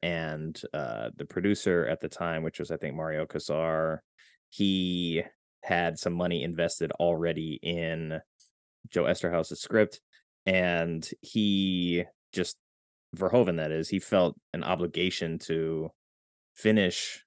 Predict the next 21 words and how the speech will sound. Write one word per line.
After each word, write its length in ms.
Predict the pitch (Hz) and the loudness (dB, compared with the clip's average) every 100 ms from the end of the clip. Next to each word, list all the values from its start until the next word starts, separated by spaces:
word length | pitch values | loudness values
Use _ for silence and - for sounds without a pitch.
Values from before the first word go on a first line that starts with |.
| _ | _
or 240 | 90 87 | 2 2
at 100 | 85 | 2
least 300 | 87 95 - | 2 2 2
to, 160 | - 85 | 2 4
like, 200 | 80 80 - | 2 -2 -6
give 220 | - 98 87 | 0 0 2
him 160 | 92 | -2
something, 600 | - 98 98 80 69 67 - - | 2 0 0 -2 -4 -8 -6 -2
uh, 200 | 76 65 | -2 -2
Kassar, 400 | - - 95 80 | -8 0 2 2
that 180 | 69 69 | 0 -2
is. 220 | 69 - | -4 0
So, 360 | 90 80 76 - - - _ _ _ _ | 2 2 -2 -8 -20 -20 _ _ _ _
interesting 420 | 143 127 - 117 | 6 6 6 8
to 80 | 101 | 6
see 240 | - 104 | 6 6
that, 320 | 90 90 87 76 - | 6 6 4 0 -6
you 120 | 95 90 | 0 0
know, 380 | 82 82 85 - - | 2 -2 -4 -8 -10
Verhoeven's 880 | 82 101 - 117 113 101 92 90 - 98 | 0 0 8 8 10 8 6 2 0 2
own 600 | 101 101 98 90 82 | 4 4 4 2 0